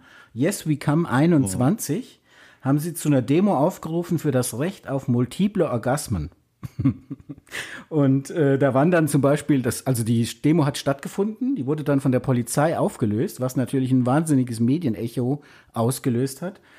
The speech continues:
Speaker 1: Und da liefen dann Menschen und Teilnehmer eben rum mit Schildern wie „Mein Orgasmus gehört mir“, et cetera, ne? Und eine Reaktion war dann, äh, auf diese ganze Geschichte eine Abmahnung des Wettbewerbers oder eines Wettbewerbers, der sich an einem Verpackungsaufdruck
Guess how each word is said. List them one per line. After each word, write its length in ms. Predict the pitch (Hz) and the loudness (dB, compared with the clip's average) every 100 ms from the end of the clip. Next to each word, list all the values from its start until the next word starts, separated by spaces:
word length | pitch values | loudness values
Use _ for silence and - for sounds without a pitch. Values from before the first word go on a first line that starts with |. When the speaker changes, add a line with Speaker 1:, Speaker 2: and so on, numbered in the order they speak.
| - - | -20 -8
Speaker 1:
Und 140 | 131 | -4
da 40 | 117 | 0
liefen 300 | 120 156 165 | 0 2 2
dann 140 | 127 | 4
Menschen 380 | 123 143 170 143 | 4 2 2 2
und 140 | 123 | 2
Teilnehmer 520 | - 127 139 139 131 120 | 2 2 2 4 2 2
eben 240 | 123 123 | 2 2
rum 240 | 110 135 | 4 4
mit 200 | 127 117 | 2 0
Schildern 400 | - 131 127 120 | -2 0 2 2
wie 160 | 113 113 | 2 0
„Mein 280 | 104 107 117 | 2 2 2
Orgasmus 540 | 101 110 113 117 107 | 0 0 0 2 0
gehört 320 | - 104 104 | 0 0 2
mir“, 300 | 98 110 98 - | 2 4 2 -2
et 140 | 87 | -8
cetera, 420 | 95 85 - - _ - | -8 -10 -14 -20 _ -10
ne? 180 | 92 143 _ - - - - - | -10 -10 _ -20 -20 -20 -20 -12
Und 580 | - 127 123 120 117 - - | -2 2 4 2 -2 -6 0
eine 160 | 123 | 2
Reaktion 680 | 131 143 143 - 139 156 208 | 4 2 0 0 2 4 4
war 160 | 170 170 | 2 4
dann, 380 | 165 170 170 156 | 4 4 2 2
äh, 260 | 143 135 139 | 2 2 2
auf 200 | 135 135 | 0 -2
diese 240 | 160 151 | -2 -2
ganze 260 | 147 143 151 | 0 0 -2
Geschichte 400 | 147 - 151 - | -6 -6 -6 -2
eine 140 | 127 | -2
Abmahnung 480 | - - 160 147 156 | -2 0 2 4 4
des 220 | 123 - | 2 0
Wettbewerbers 760 | 117 156 165 156 156 160 160 156 | -4 -4 -4 0 0 0 -4 -4
oder 180 | 107 92 | -6 0
eines 300 | 127 143 123 | 0 0 -2
Wettbewerbers, 840 | 131 - 156 143 151 151 151 - - - - - - | -4 -2 -2 0 0 -2 -4 -10 -20 -20 -20 -8 0
der 140 | 131 | 2
sich 220 | 135 135 | 2 0
an 80 | 123 | 2
einem 80 | 131 | 2
Verpackungsaufdruck 1160 | 131 123 147 185 - 101 120 - 107 143 - | 2 0 0 0 0 -2 -4 -6 -8 -8 -10